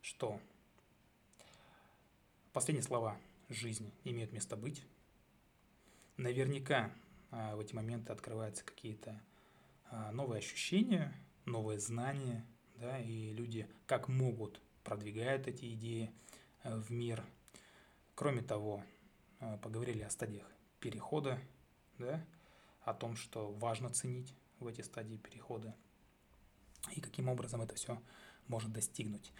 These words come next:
И также поняли, что, а, вот этот вот процесс умирания, м, э, можно прочувствовать чуть ближе, да, через процесс расставания с матерью. То есть это экстраполировать можно.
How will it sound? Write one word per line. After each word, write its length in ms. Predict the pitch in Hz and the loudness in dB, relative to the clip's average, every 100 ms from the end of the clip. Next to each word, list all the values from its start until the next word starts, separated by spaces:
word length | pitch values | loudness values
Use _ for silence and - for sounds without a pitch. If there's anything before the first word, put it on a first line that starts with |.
| - - - | -18 -18 -4
И 140 | 165 | -2
также 520 | 165 151 127 120 113 110 - - - - - - - | 6 6 6 2 0 -2 -10 -16 -16 -18 -18 -12 6
поняли, 360 | 147 127 110 | 8 8 6
что, 580 | 104 - 113 107 107 104 - - - - - - - - - - - | 2 2 4 6 6 4 -4 -16 -20 -20 -20 -20 -20 -20 -20 -14 2
а, 180 | 120 107 | 4 6
вот 120 | 110 | 4
этот 200 | 117 - | 0 -2
вот 140 | 117 | -4
процесс 640 | - - - 127 - - - - - - | 0 4 6 6 4 0 -2 -10 -6 2
умирания, 800 | 113 113 110 143 156 110 107 - - - - - - - - - | 6 6 12 12 12 8 2 -6 -20 -20 -20 -20 -20 -20 -20 -4
м, 200 | 127 117 | -2 0
э, 340 | 113 110 107 104 | 2 2 0 2
можно 540 | 113 135 120 110 110 - - 170 160 - | 4 6 4 2 0 -8 -14 -12 -10 2
прочувствовать 800 | 135 - 175 170 - 104 - - - | 4 6 4 4 4 0 -2 -14 -12
чуть 240 | - 110 | -4 -4
ближе, 360 | 107 113 107 107 | 0 2 2 0
да, 360 | 107 120 127 - - | 0 2 2 -2 -10
через 360 | - 135 131 127 | 2 6 6 4
процесс 400 | - - - 123 | -2 0 0 2
расставания 420 | 113 - 117 113 | 0 4 4 4
с 120 | 107 120 | 2 0
матерью. 320 | 104 - 110 - - | -2 -4 -10 -14 -20
То 60 | - | -20
есть 200 | - - | -14 0
это 200 | 131 127 | 2 2
экстраполировать 680 | - - 110 120 127 113 - | 0 -6 0 4 6 4 4
можно. 420 | 117 113 104 | 2 4 2